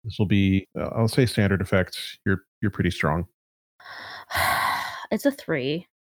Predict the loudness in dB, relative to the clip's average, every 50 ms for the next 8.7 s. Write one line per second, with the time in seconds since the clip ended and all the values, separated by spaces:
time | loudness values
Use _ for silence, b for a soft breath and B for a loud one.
0 | _ _ _ _ -20 _ _ -2 -2 -2 0 2 2 2 4 2 0 -2 0 0
1 | 0 0 -2 -4 _ _ _ _ _ _ _ _ _ _ _ _ _ _ _ _
2 | 2 4 4 4 2 2 2 2 2 4 4 4 4 4 4 4 4 4 2 2
3 | 0 -2 -2 0 0 0 2 4 4 4 4 4 4 4 4 2 0 0 -2 -2
4 | _ 2 2 2 2 0 0 _ _ _ _ _ -2 0 0 2 2 0 0 0
5 | 0 2 2 0 0 _ _ _ -20 -18 -2 2 2 4 4 4 4 2 4 2
6 | 2 2 4 4 4 4 4 4 2 0 -2 -8 -10 _ _ _ _ _ _ _
7 | _ -10 -2 0 2 4 4 4 4 4 4 2 2 0 0 0 0 2 4 4
8 | 4 6 4 4 4 2 2 2 2 4 4 6 4